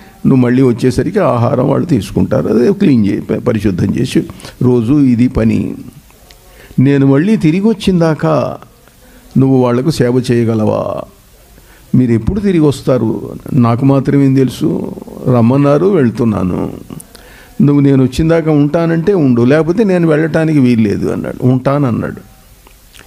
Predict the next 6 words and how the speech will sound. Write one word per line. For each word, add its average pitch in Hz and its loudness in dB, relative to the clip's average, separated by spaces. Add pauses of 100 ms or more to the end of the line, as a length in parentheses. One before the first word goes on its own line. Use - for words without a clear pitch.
(760)
తొమ్మిది 226 2
సంవత్సరాలు 185 0
సేవ 165 0
చేశాడు 139 0
ఓర్పుతోటి 131 0
వాళ్లకు. 120 -4